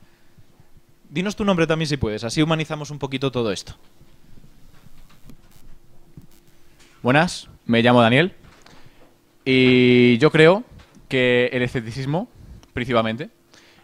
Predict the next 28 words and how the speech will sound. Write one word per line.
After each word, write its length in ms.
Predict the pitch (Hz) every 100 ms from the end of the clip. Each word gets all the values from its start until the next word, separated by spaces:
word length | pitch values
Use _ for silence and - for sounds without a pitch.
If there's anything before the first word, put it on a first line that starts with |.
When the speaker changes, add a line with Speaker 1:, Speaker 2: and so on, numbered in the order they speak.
| _
Speaker 2:
es, 360 | 127 135 131 -
eh, 580 | 127 120 120 117 117 117
dudar 380 | 120 120 139 175
de 120 | 127
tus 200 | 107 110
propios 260 | - 120 117
conocimientos, 640 | 117 113 117 147 214 - 127
Speaker 1:
Ujú. 280 | 117 165 226 _ _ _ _ _
Speaker 2:
de 500 | 120 123 120 120 117
los 120 | 113
conocimientos 440 | - 127 131 131 123
de 60 |
los 120 | 113 110
demás 460 | 113 180 202 - - - _ _ _ _ _ _ _ -
y 420 | 131 127 123 120
principalmente 480 | 123 135 135 165 170
de, 920 | 147 131 123 120 117 113 110 107 107 - _ - - _ _ _ _ -
de 180 | 123
lo 80 | 123
que 80 | 123
la 140 | 123
gente, 680 | - 151 160 143 170 175 165 -
en 100 | 117
general, 360 | - 127 147 180
la, 640 | 120 107 101 101 98 98 98 92 _ - -
la 120 | 117
cultura 420 | 127 127 139 151
asegura, 460 | 135 - 107 107